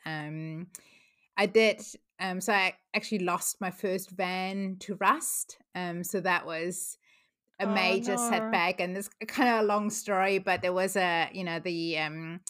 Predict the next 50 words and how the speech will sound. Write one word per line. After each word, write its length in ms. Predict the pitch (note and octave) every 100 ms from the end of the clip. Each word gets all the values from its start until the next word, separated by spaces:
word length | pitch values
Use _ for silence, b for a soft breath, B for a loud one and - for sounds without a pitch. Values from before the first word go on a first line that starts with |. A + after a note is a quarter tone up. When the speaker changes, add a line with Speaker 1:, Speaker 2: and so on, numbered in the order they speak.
| B B B _ _ _ _
Speaker 1:
there 100 | -
was 140 | A3 A3
insurance 760 | - A#3+ A3+ A#3+ A3+ A3 A3
from 380 | - A3 G3+ F#3+
a 80 | F3
garage 400 | F#3+ F3+ F3 F3+
who'd 140 | G#3 F#3
done 160 | F3+
a 60 | F3
warrant 260 | F3+ F3+
of 80 | E3
fitness 500 | - - E3+ E3+ E3+
and, 380 | F3+ D#3+ D#3+ -
you 60 | E3+
know, 80 | D#3
shouldn't 320 | - F#3 F3
have 180 | F#3 F3+
done 260 | E3+ F3
a 60 | E3+
warrant 240 | E3+ E3
of 60 | F3
fitness 320 | - A3+ A3+
got 140 | A3+
involved. 500 | G3+ G3 G3 F#3+ G3
And 100 | G3
so 80 | F#3
it 40 | G#3
was 100 | A3
a 100 | G#3+
really 320 | A3 A3 G#3+
long 380 | F#3+ F#3 F#3 F3+
process. 720 | - F#3 F3+ F#3+ E3 F3+ -
It 40 |
was, 100 | F3+
like, 140 | F3 - _ -
two, 240 | - G3
three 240 | F#3+ F3+
months 520 | F3 F3 E3+ F3 - -
where 320 | D#3+ E3 E3 b b _
I 80 | F#3+
didn't 280 | F#3 A3 G#3
know 500 | F#3 F3+ F3+ F3+ F3+
what 160 | E3+ -
would 100 | E3
happen, 560 | - A#3+ A#3 A3 G#3+
and 280 | G3+ F3+ F3+ F#3 B _
the 80 | G3
van 320 | G#3+ G#3 G#3
wasn't 380 | G3 F#3 F#3 F3
road 160 | F#3+